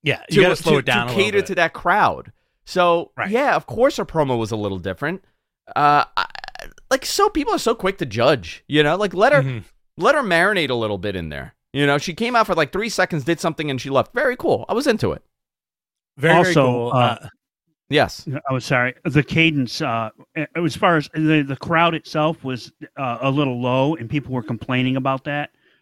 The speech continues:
Speaker 3: But it was because of the rules that Japan has in state about crowds. So, mm, that was something that I think people didn't take right. They thought that,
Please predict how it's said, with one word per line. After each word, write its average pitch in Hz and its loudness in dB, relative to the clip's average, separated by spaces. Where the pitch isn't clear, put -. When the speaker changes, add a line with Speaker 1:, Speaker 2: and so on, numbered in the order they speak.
Speaker 3:
But 143 2
it 151 0
was 135 -6
because 170 0
of 135 0
the 131 -2
rules 135 2
that 120 -4
Japan 139 0
has 113 -2
in 107 -6
state - -4
about 120 0
crowds. - -4
So, 98 -4
mm, 117 0
that 131 2
was 120 -4
something 110 -2
that 117 -6
I 107 -2
think 104 -2
people 120 0
didn't 104 -2
take 117 -2
right. 98 -10
They 120 -6
thought 113 0
that, 127 -4